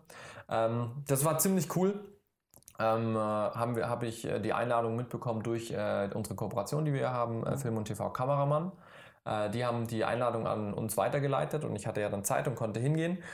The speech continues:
Speaker 1: Und im Prinzip geht's darum, dass Seagate und Synology, die, Son-, Synology, die arbeiten ja zusammen.
Speaker 2: Mhm.
Speaker 1: Synology ist, äh, quasi der nas-Hersteller und Seagate der Storage, also Plattenhersteller. Die arbeiten zusammen.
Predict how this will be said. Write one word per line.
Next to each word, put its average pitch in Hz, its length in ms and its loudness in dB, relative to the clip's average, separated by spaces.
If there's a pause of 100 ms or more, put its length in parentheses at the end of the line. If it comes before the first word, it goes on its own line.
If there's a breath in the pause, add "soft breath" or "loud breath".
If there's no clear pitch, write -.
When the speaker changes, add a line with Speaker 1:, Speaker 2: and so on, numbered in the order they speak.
(180 loud breath)
Speaker 1:
Und 127 60 0
im 117 60 -2
Prinzip 135 360 0
geht's 143 240 0
darum, 131 360 2
dass 117 340 2
Seagate 170 380 2
und 120 80 -2
Synology, 131 520 0
die, 117 160 -2 (240)
Son-, 123 240 0
Synology, 123 540 0
die 104 140 0
arbeiten 110 340 2
ja 104 120 -2
zusammen. 120 360 0
Speaker 2:
Mhm. 147 40 2
Speaker 1:
Synology 117 540 0
ist, - 300 -2
äh, 98 140 0
quasi 98 360 0
der 95 120 2
nas-Hersteller 151 1000 2 (260 loud breath)
und 113 340 0
Seagate 113 480 2
der 101 420 4
Storage, 98 480 0
also 95 180 -2
Plattenhersteller. 117 920 -2
Die - 100 0
arbeiten 117 340 2
zusammen. 143 400 2